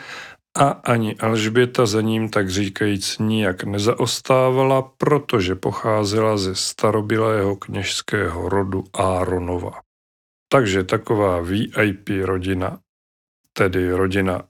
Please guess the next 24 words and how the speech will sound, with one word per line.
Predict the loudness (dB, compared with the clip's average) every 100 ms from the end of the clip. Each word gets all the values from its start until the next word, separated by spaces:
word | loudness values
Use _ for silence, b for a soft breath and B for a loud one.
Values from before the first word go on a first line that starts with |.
| -12
spíše | -8 -8 -4 -2 -2 -2 -2
V | -2 -2
I | -2 -4
P | -2 -2 0
manželství, | 0 0 0 0 0 -4 -6 -6 -6 -10 -16 _ _ _
protože, | -2 0 0 -2 0 0
jak | -2
jsem | -4 -6 -6
právě | -2 0 0 -4
přečetl, | -6 -4 -4 -4 -2 0 0 -2 _ _
Alžběta | -2 -2 -2 -4 -4 -4
byla | -4 -6
neplodná, | -6 -8 -2 2 2 2 2 2 2 0 -4 -10 -8
se | -2 0
Zachariášem | 0 -2 0 0 0 0 -2 -4 -4 -2
neměli | -2 -2 0 -2
děti. | -2 -4 -6 -10 -12 -16 _ _ _ _ _ _ _ _
Ale | 4 4 4
to | 2 0
se | 0 0
mělo | 0 2 2
velmi | 2 2 2 0
brzy | 0 0 0 -2
změnit. | -2 0 0 -2 -4